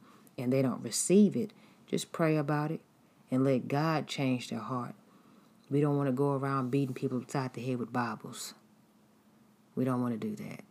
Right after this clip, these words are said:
That's not our aim. Our aim is to be a hearer and doer of the word of God.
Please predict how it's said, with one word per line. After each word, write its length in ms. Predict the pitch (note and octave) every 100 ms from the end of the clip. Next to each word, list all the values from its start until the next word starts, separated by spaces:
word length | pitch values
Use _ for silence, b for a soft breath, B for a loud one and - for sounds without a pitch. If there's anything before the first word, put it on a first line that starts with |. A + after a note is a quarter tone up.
| _ -
That's 200 | C3 C#3
not 180 | C3 A#2+
our 100 | -
aim. 380 | - A2 - - - b b b -
Our 120 | C3
aim 320 | B2 B2+ B2
is 140 | A#2+
to 200 | - -
be 180 | A#2 A#2+
a 40 | G#2+
hearer 460 | - D#3 D3+ D3+
and 360 | - B2 A#2+ -
doer 680 | E3 G3+ F#3+ D#3+ C#3 A#2+ -
of 200 | B2 A#2
the 80 | A2+
word 240 | A2+ A2+
of 100 | A2
God. 420 | - A#2 D#2 -